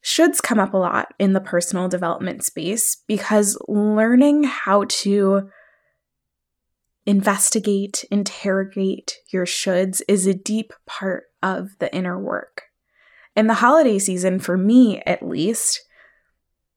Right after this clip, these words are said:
can feel like a minefield of shoulds.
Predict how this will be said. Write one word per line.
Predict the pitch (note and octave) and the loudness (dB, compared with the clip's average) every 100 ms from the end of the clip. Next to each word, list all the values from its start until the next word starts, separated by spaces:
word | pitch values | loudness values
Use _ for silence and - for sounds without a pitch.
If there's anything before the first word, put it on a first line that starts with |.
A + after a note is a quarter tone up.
| _ _ _ _ | _ _ _ _
can | - A#3 | 0 0
feel | A#3+ C#4+ D#4+ | 4 4 6
like | D4 C#4 | 4 2
a | - | 0
minefield | G#3+ F#3+ A#3 B3 F#3 E3 F#3 - - _ _ - | 2 4 4 4 0 -4 -4 -8 -12 _ _ -4
of | G3 | -2
shoulds. | - G#3 F#3+ F#3+ - | 0 2 2 -2 -8